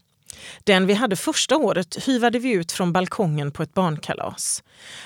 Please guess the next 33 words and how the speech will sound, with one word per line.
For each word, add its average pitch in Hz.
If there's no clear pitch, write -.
Alla 202
de 185
andra 190
gästerna 180
klappade 165
i 170
sina 175
grymma 175
små -
händer. 196
Mitt 277
barn 247
tittade 226
på 214
mig 202
som 240
om 214
jag 208
hade 196
varit 196
Kristian 190
Tyrann. 214
Resten 190
av 190
helgen 175
tillbringade 170
jag 165
med 254
att 262
variera 262
den 247
gripande 262
berättelsen -